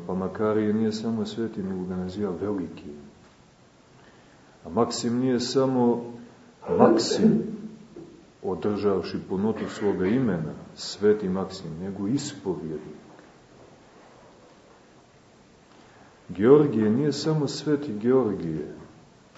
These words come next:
nije samo ni mučenik, nego velikomučenik.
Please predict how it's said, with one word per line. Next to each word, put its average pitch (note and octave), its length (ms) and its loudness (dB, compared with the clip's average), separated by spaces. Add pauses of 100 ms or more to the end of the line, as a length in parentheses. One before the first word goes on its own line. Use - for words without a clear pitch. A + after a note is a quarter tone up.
(200)
nije G#2 220 -2
samo A2+ 320 -4
ni G#2 100 2
mučenik, F#2+ 760 -4 (400)
nego E2+ 400 -6 (280)
velikomučenik. G2+ 1120 -2